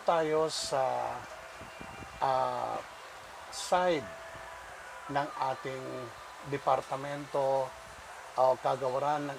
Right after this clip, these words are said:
edukasyon sa DepEd. Lahat po, halos karamihan ng guro ay meron pong tinatawag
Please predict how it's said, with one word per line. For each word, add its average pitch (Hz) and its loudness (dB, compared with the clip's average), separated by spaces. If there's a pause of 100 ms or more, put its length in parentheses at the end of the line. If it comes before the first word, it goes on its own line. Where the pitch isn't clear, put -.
(100)
edukasyon 151 4 (560)
sa - -6
DepEd. 131 0 (1500)
Lahat 202 10 (120)
po, 240 10 (400)
halos 190 4
karamihan 156 2
ng 143 -6
guro 139 4 (1080)
ay 135 6 (1900)
meron 165 6
pong 156 4
tinatawag 139 0